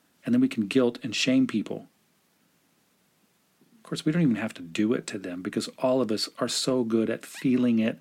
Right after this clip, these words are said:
ourselves. Living in the tohu vavohu, the life and the anti-life, the promise and the chaos, that is the texture,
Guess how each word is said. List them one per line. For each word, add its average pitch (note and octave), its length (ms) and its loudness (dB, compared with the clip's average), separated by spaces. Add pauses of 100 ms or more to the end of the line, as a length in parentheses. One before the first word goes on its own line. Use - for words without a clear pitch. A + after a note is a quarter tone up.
(120)
ourselves. G2 840 -8 (380)
Living D#3 240 4
in C#3+ 80 8
the A#2+ 80 4
tohu A#2+ 420 -2
vavohu, G2+ 760 -2 (580)
the B2 80 -2
life G#2+ 540 2
and G2 80 -2
the - 120 -8
anti-life, G#2 640 -2
the C3+ 80 -4
promise A#2+ 560 0
and G#2+ 100 -2
the G2 80 -4
chaos, F#2+ 500 -6
that C3 220 -2
is C3 260 0 (440)
the B2 100 -2
texture, - 560 -4